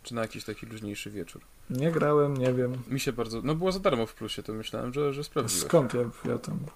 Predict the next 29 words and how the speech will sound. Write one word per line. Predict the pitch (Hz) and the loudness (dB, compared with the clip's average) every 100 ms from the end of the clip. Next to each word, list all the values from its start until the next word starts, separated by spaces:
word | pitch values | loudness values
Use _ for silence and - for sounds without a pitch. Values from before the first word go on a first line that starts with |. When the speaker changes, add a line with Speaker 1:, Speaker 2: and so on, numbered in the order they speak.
| - | -6
Speaker 2:
miałem | 131 123 120 | -2 -2 -2
taki, | 135 - 123 120 | -4 -2 -6 0
taki | 131 - 127 | -2 0 2
backlog | 127 131 127 120 | 4 4 4 2
mam, | 131 131 | 2 -2
że, | 127 123 123 | 0 -2 0
że | 123 131 | -2 -2
nie | 131 | -2
mam | 120 120 123 - - | -4 -4 -8 -14 -12
czasu | - 127 - 127 | -2 -2 -2 -4
na | 117 | -4
takie | 120 - | -4 -4
pierdolamento. | 113 123 123 123 120 123 120 - 117 - - - - - - | -2 0 0 0 0 -2 -6 -8 -12 -16 -20 -18 -16 -16 -2
Pewnie | - 131 143 | 4 8 8
w | 147 | 8
Among | 147 143 123 | 8 8 8
Us | 120 | 6
grałem | 131 120 117 113 | 6 6 4 0
wtedy, | - 117 - | -2 -4 -2
więc | - 156 123 - - | -6 -8 -12 -12 0
Speaker 1:
E, | 107 104 101 | 2 2 0
no | 104 101 | -6 -10
to | 95 | -4
będąc | 101 110 117 | -2 -2 -6
przy | - | -8
temacie | 110 110 95 107 | -4 -2 0 2
Among | 120 175 143 | 4 4 4
Us, | 110 - - - | 2 0 -6 -2
e, | 104 104 107 | 2 4 4